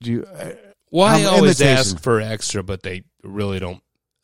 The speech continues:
Speaker 2: I mean,
Speaker 1: Don't
Speaker 2: the
Speaker 1: you just go, like, straight to the fucking pump and be like, "Pop, pop, pop, pop,
Speaker 2: I mean,
Speaker 1: pop"?
Speaker 2: that, whatever kid making nothing doesn't give a shit.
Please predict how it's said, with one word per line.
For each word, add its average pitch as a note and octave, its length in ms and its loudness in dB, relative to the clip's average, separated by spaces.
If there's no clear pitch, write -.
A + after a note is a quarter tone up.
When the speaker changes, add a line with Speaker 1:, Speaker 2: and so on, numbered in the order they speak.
Speaker 2:
I A#2 100 -4
mean, G#2 300 -6
Speaker 1:
Don't F#3 180 4
Speaker 2:
the F#3 80 2
Speaker 1:
you F3+ 60 -2
just E3 200 -4
go, F#3 160 -2
like, F3+ 180 -6
straight D#3 260 -10
to D#3+ 100 -14
the D#3 100 -14
fucking D#3 400 -14
pump D#3+ 400 -10
and C#3 180 -10
be B2+ 120 -8
like, - 140 -14
"Pop, - 240 -10
pop, - 200 -16
pop, - 180 -14
pop, - 100 -10
Speaker 2:
I G#3+ 60 -8
mean, F3 200 -6
Speaker 1:
pop"? F#3 80 -6
Speaker 2:
that, F#3+ 180 -6
whatever F#3 440 -8
kid A2 360 -6
making G2 600 -10
nothing F#2+ 560 -12
doesn't G2+ 300 -12
give E2 140 -18
a E2 80 -16
shit. - 380 -10